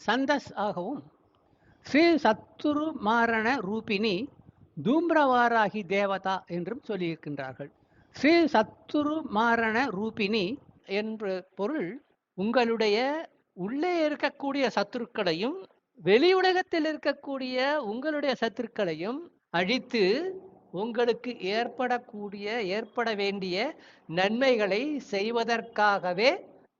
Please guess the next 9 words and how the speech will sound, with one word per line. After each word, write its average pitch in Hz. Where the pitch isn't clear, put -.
தூம்ரவாராகி 185
இருக்கிறாள். 185
ஆக 226
தூம்ரவாராகியை 196
அங்கன்யாசம், 226
கரன்யாசம் 214
உதவிகளை 170
முறைப்படி 226
சொல்லியிருக்கின்றோம். 190